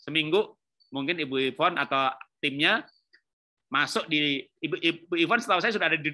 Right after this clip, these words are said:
ada di dua grup kalau nggak salah, atau di satu grup tapi Bu Ana ada di grup yang lain, ada dua ya. Nah itu nanti kalau grup yang lain sudah turun dari dua lima tujuh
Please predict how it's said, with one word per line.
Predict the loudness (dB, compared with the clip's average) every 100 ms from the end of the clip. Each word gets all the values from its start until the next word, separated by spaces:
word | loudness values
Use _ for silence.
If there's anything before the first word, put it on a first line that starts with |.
| 0
ada | 0
di | 2
dua | 2 2
grup | 0 -2
kalau | -6 -6
nggak | -6
salah, | -4 -4 -4
atau | -4
di | -2
satu | -2 -2 -2
grup | -2 0
tapi | -2 -2
Bu | 0
Ana | 2 2 2
ada | 2
di | -2 -4
grup | -6
yang | -4 0
lain, | 0 2
ada | -2
dua | 0 0 0
ya. | -2
Nah | -2 -4
itu | -4 -6 -8 -20 _
nanti | -4 -2 0
kalau | 0 0 -8 _ _ _
grup | -10 -2
yang | -2
lain | 2 2 2
sudah | -2 -2
turun | 0 0 0
dari | -4
dua | -2 -2
lima | -2
tujuh | -4 -2 2 2 0